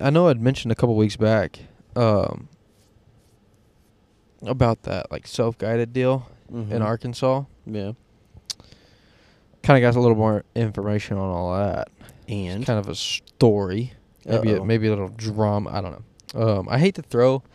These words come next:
Speaker 1: any, uh,
Speaker 2: Accusations?
Speaker 1: accusations or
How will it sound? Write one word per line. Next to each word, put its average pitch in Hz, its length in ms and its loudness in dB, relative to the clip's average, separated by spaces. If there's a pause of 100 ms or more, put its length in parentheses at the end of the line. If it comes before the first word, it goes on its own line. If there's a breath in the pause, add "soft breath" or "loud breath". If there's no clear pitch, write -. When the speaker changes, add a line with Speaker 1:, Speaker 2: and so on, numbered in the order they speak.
(480 soft breath)
Speaker 1:
any, 123 360 0
uh, 101 360 -2 (800)
Speaker 2:
Accusations? 110 720 -6 (580 soft breath)
Speaker 1:
accusations 143 800 2
or 131 340 4